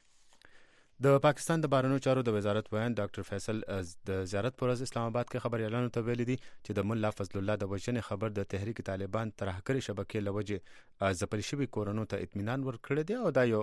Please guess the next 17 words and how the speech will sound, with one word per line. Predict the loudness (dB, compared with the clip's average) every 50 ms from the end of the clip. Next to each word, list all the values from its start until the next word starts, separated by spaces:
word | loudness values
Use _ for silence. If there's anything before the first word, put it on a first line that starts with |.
| 0 -2
غټه | -4 -2 -2 -2 -2 -4 -2 -2
کامیابي | 0 0 0 -2 0 -2 0 2 4
ده. | 2 2 0 -4 -10 -14 -14 -14 -16 -8 -4
نوموړي | -2 0 2 2 2 2 0 0 0 0
زیاته | -2 0 0 -2
کړې | -4 -2 -2 -2 0
ده | 2 0 0
چې | 0 0
ترهګر | -2 0 0 0 -4 -4 -2 0 0 0 2 0 0 -2
ملا | 0 0 -2 -2 -2
فضل | -4 -6 -4 -4 -2
الله | 0 0
د | 0 0 0 -2
پاکستان | -2 -4 -4 -4 -4 -4
خلاف | -4 -2 -2 -2 -2 -2
د | -4 -6 -4
ترهګرۍ | -4 -6 -4 -2 0 2 2